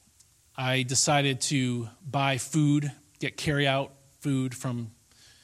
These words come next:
Qdoba for my family. All right, so if you've ever been to Qdoba, it's like a Mexican fast food restaurant.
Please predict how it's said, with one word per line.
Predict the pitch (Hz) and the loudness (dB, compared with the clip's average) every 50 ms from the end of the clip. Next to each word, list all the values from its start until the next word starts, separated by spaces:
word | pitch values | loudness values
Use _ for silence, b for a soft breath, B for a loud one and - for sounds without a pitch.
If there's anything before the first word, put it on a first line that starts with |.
| b b b b b b b b - | b b b b b b b b -6
Qdoba | - 151 127 139 139 135 120 123 120 120 | -4 0 2 2 2 2 2 0 -2 -2
for | - 139 120 | -4 -4 -4
my | 113 113 110 | -4 -4 -6
family. | - - 127 120 113 104 101 - - - - 123 - - | -4 -4 -2 -2 -2 -4 -8 -12 -14 -14 -16 -16 -16 -12
All | 120 | -10
right, | 117 123 117 | -10 -8 -6
so | - 135 120 | -6 -6 -4
if | 107 | -4
you've | 131 127 131 | -4 -4 -4
ever | 131 127 | -2 -2
been | 135 135 131 | 0 0 0
to | 127 123 | 0 -2
Qdoba, | - - 143 127 123 120 123 123 120 120 | -2 -2 0 2 2 2 2 2 0 0
it's | 117 - - | 0 0 -2
like | 120 110 - 120 | -2 -4 -4 -6
a | 117 113 | -6 -4
Mexican | 117 123 127 - - - 117 - 139 127 | -2 -2 0 0 0 0 0 -2 -4 -4
fast | 113 - 135 127 120 - - - | 0 0 0 0 2 0 -2 -2
food | 123 120 127 120 | -2 -2 -2 -2
restaurant. | 123 123 120 - - - 123 117 113 120 123 | -4 -2 -2 -2 -2 0 -2 -2 -2 -4 -6